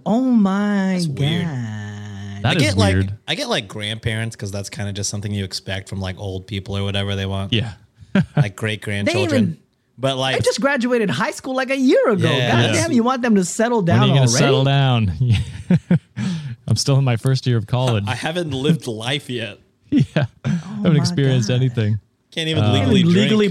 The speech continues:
Speaker 1: buy alcohol yet. <laughs> I was gonna
Speaker 2: I can't
Speaker 1: say.
Speaker 2: legally
Speaker 3: Are you
Speaker 2: rent a car.
Speaker 3: You can here,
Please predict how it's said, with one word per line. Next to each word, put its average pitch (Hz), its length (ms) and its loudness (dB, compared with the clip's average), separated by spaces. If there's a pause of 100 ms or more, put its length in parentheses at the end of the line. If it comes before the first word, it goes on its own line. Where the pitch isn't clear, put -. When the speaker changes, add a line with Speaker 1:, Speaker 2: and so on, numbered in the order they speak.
Speaker 1:
buy 180 320 0
alcohol 180 480 0
yet. 143 140 -4 (120)
<laughs> - 80 -12
I 302 140 0
was 262 140 -10
gonna 247 160 0
Speaker 2:
I 151 40 -2
can't 151 220 0
Speaker 1:
say. 143 40 -4 (100)
Speaker 2:
legally 151 240 4
Speaker 3:
Are 131 40 0
you 127 40 -2
Speaker 2:
rent 139 220 -2
a 127 60 -4
car. 127 440 -2 (460)
Speaker 3:
You 131 100 2
can 147 220 2
here, 107 340 4